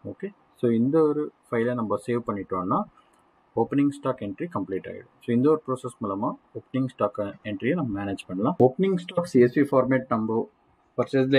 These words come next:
entry பண்ணதுக்கு அப்புறமா, upload பண்ணதுக்கு அப்புறமா நம்மளுக்கு expiry வந்துட்டு red கலர்ல highlight ஆகும். It means already expired product, well, upcoming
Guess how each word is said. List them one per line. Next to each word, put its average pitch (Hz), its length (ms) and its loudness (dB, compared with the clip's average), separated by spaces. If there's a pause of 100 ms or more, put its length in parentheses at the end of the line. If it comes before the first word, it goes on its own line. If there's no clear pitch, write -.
entry 110 260 -2
பண்ணதுக்கு 113 340 -2
அப்புறமா, 98 300 -2 (340)
upload 131 300 2
பண்ணதுக்கு 120 340 2
அப்புறமா 117 380 2
நம்மளுக்கு 104 360 -2 (460)
expiry 170 480 4 (140)
வந்துட்டு 135 280 2 (200)
red 117 280 2
கலர்ல 131 380 4
highlight 107 340 -2
ஆகும். 123 220 -4 (140)
It 117 60 -4 (100)
means 143 180 0 (160)
already 113 300 4
expired 117 400 0
product, 127 340 2
well, 127 120 4 (240)
upcoming 123 380 0